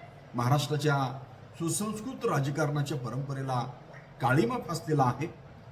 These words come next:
कुठं नेऊन ठेवलं राज्यकर्त्यांनी महाराष्ट्र माझा, असं म्हणण्याची वेळ आलेली आहे. ज्या महाराष्ट्रामध्ये यशवंतराव चव्हाणांनी सुसंस्कृत राजकारणाचा पाया घातला,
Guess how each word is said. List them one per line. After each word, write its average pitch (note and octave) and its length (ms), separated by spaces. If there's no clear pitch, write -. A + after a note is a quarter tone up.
कुठं F#3 360
नेऊन C#3 260
ठेवलं D#3+ 220
राज्यकर्त्यांनी C#3+ 640
महाराष्ट्र C#3 440
माझा, C3 320
असं C3 180
म्हणण्याची B2 400
वेळ A#2+ 240
आलेली G#2+ 300
आहे. G2 320
ज्या D3+ 500
महाराष्ट्रामध्ये B2+ 760
यशवंतराव C3 340
चव्हाणांनी D3 560
सुसंस्कृत G#3+ 720
राजकारणाचा F3 720
पाया C3 360
घातला, A#2+ 320